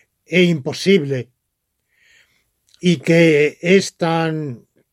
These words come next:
eh, especulativo justamente como la edad, eh, de oro a la cual hacía referencia con el episodio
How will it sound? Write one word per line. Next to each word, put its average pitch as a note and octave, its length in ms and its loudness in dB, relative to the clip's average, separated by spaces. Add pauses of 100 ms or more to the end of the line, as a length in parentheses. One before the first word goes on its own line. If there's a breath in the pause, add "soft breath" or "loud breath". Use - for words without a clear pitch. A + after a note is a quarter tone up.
(1000)
eh, C3+ 300 -4
especulativo D#3 1120 0 (220 soft breath)
justamente D#3+ 640 -4
como D3+ 220 -2
la C#3+ 100 -2
edad, C#3+ 480 -2 (540)
eh, C#3 1080 -2
de C#3+ 180 0
oro D#3 440 2 (260)
a C#3 80 -10
la C#3+ 160 -4
cual D3 280 0
hacía C#3+ 420 -2
referencia C3 880 -4 (560 soft breath)
con D3 360 -2
el C#3 280 2
episodio C#3+ 800 -2